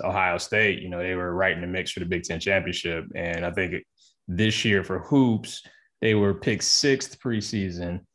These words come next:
And I thought that was a little low, but I didn't see them as a Big Ten title contender. I, I thought, like, Purdue and Illinois would be the two teams that everybody would be chasing. And then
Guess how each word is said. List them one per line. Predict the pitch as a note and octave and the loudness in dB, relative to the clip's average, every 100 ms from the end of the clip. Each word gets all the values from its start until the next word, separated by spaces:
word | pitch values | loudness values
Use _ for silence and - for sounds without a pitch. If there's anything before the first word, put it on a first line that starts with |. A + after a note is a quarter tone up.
| _ _ - | _ _ -2
And | A2 A2 A2 G#2+ A2+ B2+ - - | 2 4 4 4 4 0 -6 -2
I | C#3+ | 0
thought | - F3+ | 4 6
that | E3+ | 6
was | D#3 | 6
a | C3+ | 4
little | C3 D#3+ F3+ E3+ | 6 8 8 10
low, | E3+ F3 | 10 8
but | C#3+ | 8
I | C3 | 6
didn't | A#2+ A2 | 4 2
see | B2 A2 | 0 2
them | G#2 | 0
as | F#2+ | -2
a | F2+ | -2
Big | G2 - | -4 -4
Ten | F2 | -4
title | F2+ F#2+ F2 | 0 0 0
contender. | E2+ - F#2+ F2 E2+ | -6 -4 -4 -2 0
I, | - F3+ | 0 0
I | F3 - | -2 0
thought, | F3+ E3+ - _ _ | 2 2 -2 _ _
like, | F#2+ F#2+ | -2 0
Purdue | - F#2+ F#2+ F#2 | -2 -2 0 0
and | F#2 | 0
Illinois | F#2 F2+ F2 F#2 F2+ | -2 -2 0 2 2
would | F2 | 0
be | E2+ E2+ | -2 -4
the | E2+ | -4
two | - F2 | -4 -4
teams | - F2+ F2 E2 | -4 -4 -4 -2
that | E3+ | -2
everybody | F2 E2+ E2+ E2+ | -2 -2 -2 -2
would | E2 | -6
be | E2+ | -4
chasing. | - F#2 F2 F2 E2+ E2+ | 0 0 0 -4 -4 -4
And | E2+ | -4
then | E2+ E2+ | -4 -4